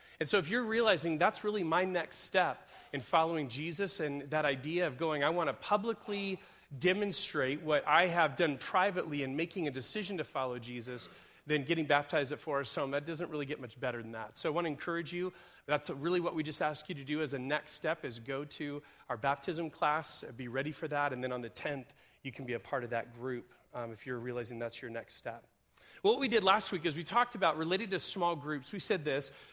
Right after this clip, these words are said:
we talked about that there is a biblical mandate to be in a Christian community, meaning to be in a series of relationships that you're doing life and mission with. We shared that through the lens of the one another's. We found that there are seventeen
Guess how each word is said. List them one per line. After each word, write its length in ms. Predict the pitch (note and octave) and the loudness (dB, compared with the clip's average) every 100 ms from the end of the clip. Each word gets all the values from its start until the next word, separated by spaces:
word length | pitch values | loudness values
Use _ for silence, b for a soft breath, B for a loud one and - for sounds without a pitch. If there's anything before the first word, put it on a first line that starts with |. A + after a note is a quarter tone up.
| - | -6
we 120 | G#3 | 2
talked 240 | C#4 C#4+ | 2 4
about 140 | C#4+ A3 | 2 2
that 120 | A3 | 4
there 180 | A3 G3+ | 4 4
is 140 | A3+ | 2
a 60 | A3 | 0
biblical 580 | C3 F#3+ B3+ C4 A#3+ | 4 2 2 -2 0
mandate 840 | F#3 E3+ F3+ G3+ D3 B2 A#2 - - b b b b | 2 4 4 2 -2 -4 -6 -8 -14 b b b b
to 140 | - F#3 | -2 -2
be 320 | C3 G#3+ A#3+ | 2 2 2
in 520 | - F3 D3 D3 E3+ - - | 2 4 4 2 -2 -2 -2
a 80 | |
Christian 560 | D#3 - A#3+ - A3+ F#3 | -2 0 0 0 -2 -2
community, 600 | - G3 E3+ E3+ D3+ A#2 | -2 -2 0 0 0 -4
meaning 340 | A#2+ G3 F#3+ E3+ | 0 2 2 0
to 120 | E3+ | -4
be 340 | C3 G#3 B3 | -2 -2 -2
in 140 | G3 F3 | -2 0
a 40 | |
series 460 | - - A3+ B3 G3+ | 0 -2 -2 -2 -2
of 140 | F#3 | -2
relationships 1000 | F3 E3+ G#3 - D#3+ C#3 - B2 B2+ - B B - | 2 2 2 -2 -4 -4 -4 -4 -4 -8 B B 0
that 140 | F#3+ | 0
you're 120 | G3 | 2
doing 320 | F3 E3 G#3 E3 | 0 2 2 4
life 360 | D#3 E3 D#3+ | 4 4 0
and 140 | D#3 D3+ | -2 -2
mission 340 | D3 - B2+ | -2 -4 -8
with. 180 | C3 C#3+ - B B | -10 -14 -18 B B
We 120 | - G3+ | 0 2
shared 260 | - C4 | 4 6
that 160 | A#3+ A3+ | 4 4
through 140 | B3 | 2
the 100 | G#3+ | 2
lens 320 | G3+ A#3 A#3+ | 4 4 4
of 100 | F3+ | 0
the 80 | E3+ | 0
one 260 | E3 F#3 F#3+ | 2 4 4
another's. 520 | F3 F#3 F#3+ C#3+ A#2+ | 4 4 4 0 -2
We 80 | G3 | -2
found 300 | - G#3+ A3 | 2 2 4
that 100 | G#3 | 2
there 160 | G3+ | 2
are 60 | D#3+ | 2
seventeen 1040 | - - B3 C4+ B3+ - A3 G#3 D3+ C#3+ | 0 0 2 2 -2 -4 -2 0 0 -2